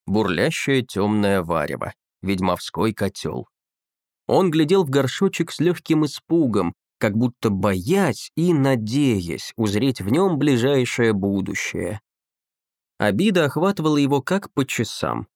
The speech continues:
в одно и то же время, перед обедом. Явная связь между предвкушением пищи и горькими размышлениями. Хотя обычно кафе было пустым, иногда Митя заставал пожилого мужчину с усами, который ему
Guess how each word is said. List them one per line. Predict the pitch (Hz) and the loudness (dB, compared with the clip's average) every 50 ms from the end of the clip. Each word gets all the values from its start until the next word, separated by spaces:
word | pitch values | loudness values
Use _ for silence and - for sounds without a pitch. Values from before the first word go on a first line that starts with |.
| _ - | _ -4
в | 98 101 | 0 0
одно | 98 95 90 87 107 139 185 214 214 | 2 2 2 0 0 2 2 2 2
и | 165 | 0
то | 117 - - 120 131 127 | 0 0 0 2 2 2
же | 113 113 | 2 0
время, | 98 90 78 67 58 - - - - _ _ _ _ _ _ - | -2 -2 -4 -6 -6 -8 -10 -14 -18 _ _ _ _ _ _ -2
перед | 185 190 202 180 | 0 0 2 2
обедом. | 190 160 110 82 60 - - - - _ _ _ _ _ _ _ _ _ _ _ - | 2 0 0 -2 -4 -6 -8 -12 -12 _ _ _ _ _ _ _ _ _ _ _ -6
Явная | 110 107 156 196 202 180 160 165 175 175 160 | -2 0 2 2 2 2 2 2 2 0 0
связь | - - 180 214 196 135 - | -2 -2 0 0 0 0 2
между | 113 113 110 101 113 110 | 0 0 0 0 0 -2
предвкушением | - - 110 - - - 117 - - 151 147 131 113 104 98 95 90 | -2 -2 -4 -4 -4 -4 -4 -2 0 0 2 2 2 2 2 0 -2
пищи | - - 147 180 190 - - - - 165 | -4 -4 -4 -4 -4 -4 -4 -2 -2 -2
и | 156 - - 170 180 | 0 0 -2 -2 -2
горькими | 147 127 123 147 165 165 - - 139 135 131 | -2 0 0 0 0 -2 -2 0 0 0 2
размышлениями. | 127 120 110 113 110 101 - 101 95 87 71 64 62 - 76 80 - 104 - _ _ _ _ _ _ _ _ _ _ _ | 0 0 0 0 -2 -2 -2 -2 -4 -2 -4 -4 -6 -8 -8 -8 -10 -10 -12 _ _ _ _ _ _ _ _ _ _ _
Хотя | - - 165 - - 254 226 | -4 -2 -2 0 2 2 2
обычно | 170 170 214 - - - 143 127 | 2 0 -2 -2 -2 -2 -2 0
кафе | - 117 104 - 147 | 0 0 0 0 0
было | 135 113 107 98 87 - _ | 2 2 2 2 0 -2 _
пустым, | - - - - - - - 180 196 190 170 _ _ _ _ - | -10 -10 -10 -10 -6 -2 0 2 2 0 0 _ _ _ _ -2
иногда | 104 104 95 95 104 143 202 208 | 0 0 2 2 2 2 2 2
Митя | 190 202 214 196 - 151 | 2 2 2 2 2 2
заставал | 127 127 117 - - 117 123 175 190 - | 2 2 0 0 -2 0 0 0 0 0
пожилого | - 139 117 123 131 151 180 180 160 | 0 0 0 2 2 2 2 2 2
мужчину | 139 131 120 - - - - 185 165 131 | 2 2 2 0 -2 -2 0 0 0 0
с | 110 - | 0 -2
усами, | - 101 - - 160 180 185 180 160 127 - _ _ | -4 -4 -2 -2 0 2 2 2 0 -2 -6 _ _
который | - 95 - - 185 190 185 | -6 -4 -2 -2 0 0 0
ему | 147 120 123 139 170 185 | 0 0 0 0 0 0